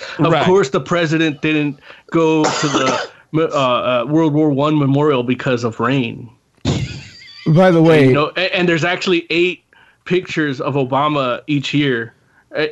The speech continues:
Speaker 1: in the rain without an umbrella.
Speaker 3: <laughs> By the way, C-, Sinema has never been in the military.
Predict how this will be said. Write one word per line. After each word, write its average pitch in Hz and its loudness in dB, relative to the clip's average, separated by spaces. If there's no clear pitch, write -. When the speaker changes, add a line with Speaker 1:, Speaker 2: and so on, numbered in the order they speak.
Speaker 1:
in 170 4
the 151 2
rain 143 0
without 156 0
an 143 0
umbrella. 117 -6
Speaker 3:
<laughs> - -10
By 160 4
the 170 4
way, 147 4
C-, 151 0
Sinema 147 4
has 120 2
never 127 4
been 113 0
in 107 2
the 104 2
military. 104 -2